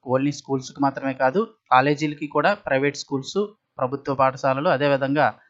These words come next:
కాలేజీలు, ప్రైవేటు, ప్రభుత్వ అన్ని కాలేజీలకి కూడా ప్రభుత్వం అయితే సెలవులు ప్రకటించింది. ఎందుకు, ఏమిటి, అలాగే ఏ జిల్లాలో సెలవులు ఇచ్చారు అని కంప్లీట్ డీటెయిల్స్ ఈ వీడియోలో తెలుసుకుందాం.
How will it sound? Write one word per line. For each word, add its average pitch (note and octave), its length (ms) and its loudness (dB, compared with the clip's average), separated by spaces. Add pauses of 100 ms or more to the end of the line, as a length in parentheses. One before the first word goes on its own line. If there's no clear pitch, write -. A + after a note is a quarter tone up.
(1000)
కాలేజీలు, C3 440 2
ప్రైవేటు, B2+ 420 -2
ప్రభుత్వ C3 420 0
అన్ని C3+ 220 2
కాలేజీలకి C3+ 640 2
కూడా C#3 240 4 (580)
ప్రభుత్వం B2 340 0
అయితే B2 200 -4
సెలవులు A#2+ 320 2
ప్రకటించింది. B2 680 -4 (300)
ఎందుకు, D3 360 0
ఏమిటి, C#3 480 -2
అలాగే C3+ 460 -2
ఏ C3 100 0
జిల్లాలో C3+ 440 2
సెలవులు B2+ 320 2
ఇచ్చారు B2+ 380 0
అని B2 120 -6
కంప్లీట్ B2 400 -2
డీటెయిల్స్ B2+ 360 -6
ఈ - 20 -4
వీడియోలో B2 300 -2
తెలుసుకుందాం. C3 460 -4